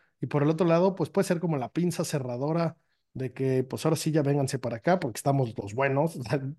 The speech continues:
ya, ya sería insólito que, que no consideren esta, esta unión. Y bueno, ya también ya he oído comentarios de, de hardcore P G A fans que hablan de que no, sí, sí van a tener que volver,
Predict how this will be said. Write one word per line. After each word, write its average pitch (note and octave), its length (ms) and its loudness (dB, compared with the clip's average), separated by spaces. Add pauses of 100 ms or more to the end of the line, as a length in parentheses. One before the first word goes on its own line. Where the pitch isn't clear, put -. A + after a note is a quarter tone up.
(120)
ya, C#3 300 2
ya D3 260 6
sería D3 280 2
insólito D3+ 760 2 (320)
que, C3+ 280 -4
que C3 160 0
no C#3 240 4
consideren C3+ 720 2
esta, C#3+ 340 -2
esta C#3+ 280 0
unión. D#3+ 420 4 (380)
Y A#2+ 60 -2
bueno, F3+ 200 4
ya C#3 100 4
también D#3 280 4
ya D3+ 80 4
he D3+ 40 4
oído D3+ 240 4
comentarios C3+ 680 -2
de, B2+ 240 -4
de A2 360 -10 (240)
hardcore C#3+ 640 6
P D3 180 6
G C#3 400 8
A C3+ 40 4
fans C3+ 460 2 (360)
que C#3+ 120 0
hablan C#3+ 340 4
de C3 80 0
que C3 140 -2
no, D3 200 2
sí, C#3+ 280 -4
sí - 140 -2
van F3 120 4
a B2 80 -2
tener C3 180 -4
que D3 100 -4
volver, B2 420 -4